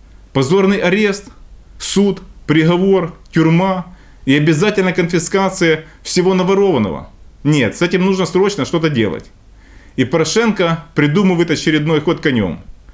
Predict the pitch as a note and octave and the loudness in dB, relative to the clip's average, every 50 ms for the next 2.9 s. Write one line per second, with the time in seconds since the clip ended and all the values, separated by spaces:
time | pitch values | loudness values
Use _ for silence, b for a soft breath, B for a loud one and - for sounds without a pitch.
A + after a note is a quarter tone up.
0 | b b b b b b b - D#3+ F3+ F#3+ F#3 F#3 G3 F#3 F#3 F3+ E3+ F#3+ F#3 | b b b b b b b -2 0 0 0 -2 -2 -4 -4 -2 -2 -2 0 -2
1 | D#3+ E3 - - - A3+ A#3 A3 G#3+ G3+ F#3+ - - - - - D3 - - D#3+ | -2 -4 -6 -2 0 0 2 2 0 -2 -4 -8 -14 -16 -6 -4 -4 0 0 0
2 | D3+ F3+ F3 F#3+ F#3 F3+ E3+ - E3 D#3+ E3 F#3 G3 G#3+ G#3+ G3+ G3+ | 0 2 2 2 2 0 -2 0 0 0 2 2 2 2 0 0 -2